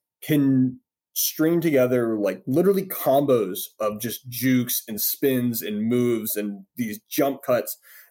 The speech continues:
that just shouldn't be physically possible. He is electricity in a bottle. And if you want to talk about yak and the, like, this team has had a problem with yards after catch,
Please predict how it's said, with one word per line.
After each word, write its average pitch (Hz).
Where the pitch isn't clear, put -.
that 131
just 131
shouldn't 175
be 131
physically 131
possible. 101
He 151
is 147
electricity 131
in 104
a 95
bottle. 127
And 117
if 110
you 160
want 196
to 196
talk 160
about 139
yak 120
and 113
the, 113
like, 107
this 113
team 127
has 120
had 120
a 104
problem 113
with 107
yards 110
after 107
catch, 123